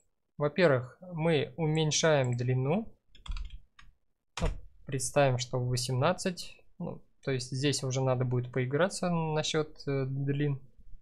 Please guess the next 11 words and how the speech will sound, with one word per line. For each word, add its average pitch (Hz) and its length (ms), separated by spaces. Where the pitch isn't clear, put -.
Пятнадцать, 139 880
может 127 400
быть, 123 220
десять. - 760
В 143 80
общем, 131 280
посмотрите. 139 680
Так, 127 380
э, 131 460
далее 139 580
мы 131 500